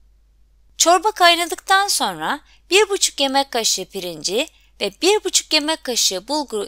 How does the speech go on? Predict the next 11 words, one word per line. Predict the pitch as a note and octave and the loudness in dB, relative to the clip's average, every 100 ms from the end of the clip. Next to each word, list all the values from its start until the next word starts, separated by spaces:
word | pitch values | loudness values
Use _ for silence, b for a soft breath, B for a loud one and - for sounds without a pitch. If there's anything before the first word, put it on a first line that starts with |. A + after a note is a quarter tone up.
| - | 0
ilave | D4 D#4 B3+ | 6 6 6
edip | F#3 D#3+ C#4 | 0 -2 6
on | E4+ G4+ | 6 6
beş | C#4+ A3 - | 0 0 0
yirmi | C#4 D#4 | -2 -2
dakika | C#4+ - - D#4 | -4 -6 -6 -4
çorba | - D#4 E4+ G4 | -2 0 0 0
kıvama | - D#4 D4+ D4+ D#4 | -4 -2 4 4 4
gelene | B3+ B3+ C#4 F4 | 2 2 4 0
kadar | - C4+ C4+ D#4 | 0 -2 0 0
kaynatalım. | B3 G#3+ F#3+ F3 D#3 C#3+ | -2 -2 -2 -6 -8 -8